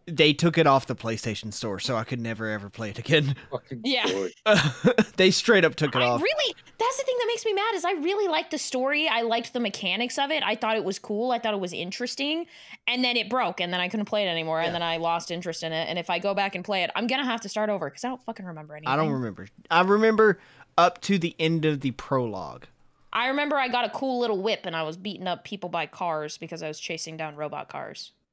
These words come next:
Speaker 3: that had
Speaker 1: Ah.
Speaker 3: gone rogue. But, like,
Speaker 1: Oh, yeah, I
Speaker 3: that's,
Speaker 1: remember that.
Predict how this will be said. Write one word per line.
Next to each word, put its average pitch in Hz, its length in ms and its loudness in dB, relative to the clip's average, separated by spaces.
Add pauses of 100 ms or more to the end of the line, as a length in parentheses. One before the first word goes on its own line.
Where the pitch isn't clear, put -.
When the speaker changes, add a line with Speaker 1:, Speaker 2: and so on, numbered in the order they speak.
(200)
Speaker 3:
that 165 100 -10
had 196 100 -4
Speaker 1:
Ah. - 20 -8
Speaker 3:
gone 139 260 -8
rogue. 139 300 -10 (1500)
But, 254 120 0
like, 220 260 0
Speaker 1:
Oh, 202 80 4
yeah, 170 180 8
I - 80 4
Speaker 3:
that's, 147 140 2
Speaker 1:
remember 131 200 0
that. 110 60 0